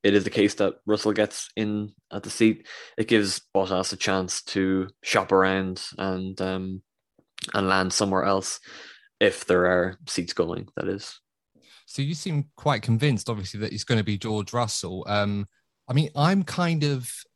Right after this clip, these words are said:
Speaker 2: of the opinion where I think Mercedes kind of know what they have in Valtteri Bottas. He's very much a well-known entity. He's been with the team now for, uh, you know, five years or so.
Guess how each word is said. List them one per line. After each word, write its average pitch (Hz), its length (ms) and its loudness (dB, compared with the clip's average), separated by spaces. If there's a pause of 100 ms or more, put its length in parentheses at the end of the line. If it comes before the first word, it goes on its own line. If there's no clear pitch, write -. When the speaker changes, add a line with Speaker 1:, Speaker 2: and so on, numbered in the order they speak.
Speaker 2:
of 131 100 -2
the 131 140 0
opinion 127 380 0
where 113 100 0
I 113 40 2
think - 260 -6
Mercedes 156 480 0
kind 131 200 2
of 117 60 2
know 120 280 2
what 110 160 -2
they 104 100 -4
have 104 220 -2
in 98 100 -4
Valtteri 92 380 -4
Bottas. 90 420 -8
He's 101 140 -12
very 147 180 4
much 143 160 0
a 131 40 -2
well-known 113 520 0
entity. 104 540 -6
He's 104 100 -6
been 135 180 0
with 123 120 -2
the 113 80 -4
team 107 300 -4
now 104 220 -2
for, 101 420 -6 (320)
uh, 113 220 2
you 117 100 2
know, 110 100 2
five 117 340 0
years 117 220 2
or 107 80 -2
so. 110 380 -2